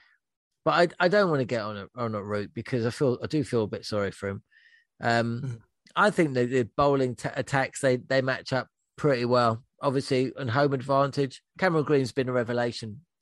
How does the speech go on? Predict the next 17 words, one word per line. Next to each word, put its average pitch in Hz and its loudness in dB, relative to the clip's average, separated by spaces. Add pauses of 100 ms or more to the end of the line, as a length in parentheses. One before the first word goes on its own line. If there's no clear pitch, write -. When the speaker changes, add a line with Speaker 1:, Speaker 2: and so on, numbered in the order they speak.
(160)
Speaker 2:
Yeah. 120 -4
Speaker 1:
Not 226 -2
just 240 0
from 226 0
the 196 2
wickets, 156 -2
but 120 -12
just 160 -4
the 143 -6
fact - -2
that 113 -12
they 131 -2
can 127 -4
throw 170 2
him 156 0
the 113 -4
ball 151 -2